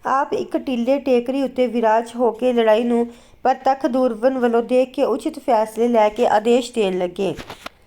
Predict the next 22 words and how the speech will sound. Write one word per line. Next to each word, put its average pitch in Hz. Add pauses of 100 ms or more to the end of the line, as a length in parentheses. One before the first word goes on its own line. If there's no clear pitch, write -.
(260)
ਸੁੱਚਾ 302
ਨੰਦ 269
ਦੇ 269
ਭਤੀਜੇ 262 (320)
ਗੰਡਾ 269
ਮੱਲ 269
ਨੇ, 247 (520)
ਮੱਲ 262
ਦੇ 285
ਇੱਕ 302
ਹਜ਼ਾਰ 294
ਜਵਾਨਾਂ 240
ਨੂੰ 269
ਕਿੱਥੇ 285
ਰੱਖਿਆ 277
ਗਿਆ? 180 (380)
ਲੜਾਈ 262
ਖੇਤਰ 262
ਵਿੱਚ 240 (280)
ਸਭ 247
ਤੋਂ 269
ਪਿੱਛੇ। 233